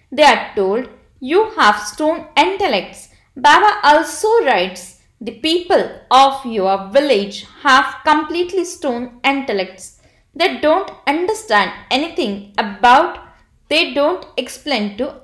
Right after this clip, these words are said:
others." If you yourself have become someone with a divine intellect, you should also make others the same. You should make effort. There is no question of being shy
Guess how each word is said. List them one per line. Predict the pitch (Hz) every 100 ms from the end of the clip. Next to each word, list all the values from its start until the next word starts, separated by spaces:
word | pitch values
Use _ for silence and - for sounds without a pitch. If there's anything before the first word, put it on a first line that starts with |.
| 254
others." | 214 214 185 - - _ _ _ _ -
If | 285 294 214 196
you | 277 381 294
yourself | 202 185 - 277 254 285 - -
have | 240 214 - 185
become | 262 269 214 214
someone | - 302 349 311 196 190 185 185
with | 285 277 - _ -
a | 190 196 - - - 202 254
divine | 269 359 403 -
intellect, | 294 330 320 220 185 - - _ _ 277
you | 381
should | - 392 - -
also | 285 294 - 440 403 202
make | 190 -
others | 262 269 202 185 240 - 240
the |
same. | 247 247 202 190 - _ _ _ -
You | 208 269
should | 262 247 185 180
make | 202 247 302 - - - 285
effort. | 302 - 240 190 170 - _ _ _ 254
There | 330 403 403
is | 381
no | 330 370
question | - 320 330 - 392
of | 226 196 190
being | 269 262 220 - _ _ _ _ _
shy | - - 349 262